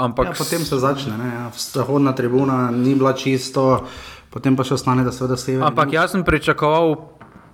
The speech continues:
Speaker 1: tako bom rekel, jaz sem pričakoval petmestno, no. Eh, ker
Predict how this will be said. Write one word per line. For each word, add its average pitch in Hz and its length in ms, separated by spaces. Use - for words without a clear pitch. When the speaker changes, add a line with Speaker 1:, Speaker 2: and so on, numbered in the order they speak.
Speaker 1:
tako 143 160
bom 139 100
rekel, 131 200
jaz 135 100
sem 147 80
pričakoval 127 320
petmestno, 120 540
no. 107 160
Eh, 120 540
ker 120 340